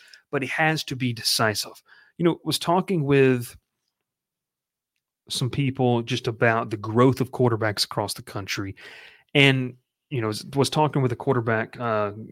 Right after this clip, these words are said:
coach about this. You know, I, and I asked, you know, "What is one of the biggest things that you see out of kids when they do make that jump?" You know, like, when they make the jump from just being okay, average to good, or are you good to great, or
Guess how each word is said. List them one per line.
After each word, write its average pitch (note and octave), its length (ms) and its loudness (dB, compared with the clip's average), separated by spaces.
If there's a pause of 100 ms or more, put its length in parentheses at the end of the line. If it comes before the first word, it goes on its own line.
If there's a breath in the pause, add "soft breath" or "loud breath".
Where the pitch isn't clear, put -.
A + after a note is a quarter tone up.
(160)
coach B2 340 2
about G#2+ 320 -6
this. G2 320 -12 (920)
You D#3 60 4
know, D3+ 100 4
I, C3+ 140 6
and C3+ 180 4
I C#3+ 60 6
asked, C#3 240 4
you D3+ 120 0
know, C3+ 280 2
"What D3+ 340 6
is D#3+ 140 4
one C#3+ 100 2
of C3 80 2
the A#2+ 60 2
biggest B2 360 2
things B2 220 0
that G#2+ 180 -4
you C#3 100 0
see A#2 260 -4
out G#2+ 80 -2
of G#2 100 -4
kids G#2+ 380 -4 (360 loud breath)
when B2+ 280 4
they A2+ 160 2
do A2+ 160 0
make G#2 260 -8
that - 160 -16
jump?" - 320 -16 (460 loud breath)
You C#3+ 80 2
know, C3+ 60 4
like, A#2+ 120 0 (320)
when C3+ 280 -2
they E3 160 4
make D3 360 0
the B2+ 80 -4
jump A#2 380 -8
from A#2 200 -8
just A2+ 240 -8
being A2+ 320 -4 (400 loud breath)
okay, C3+ 600 4
average A#2+ 580 0
to - 80 -2
good, D#3 480 4
or A#2 160 -2
are B2+ 60 -2
you B2 100 0
good A2+ 220 -2
to A2+ 80 -4
great, C#3+ 520 2
or G#2+ 200 -8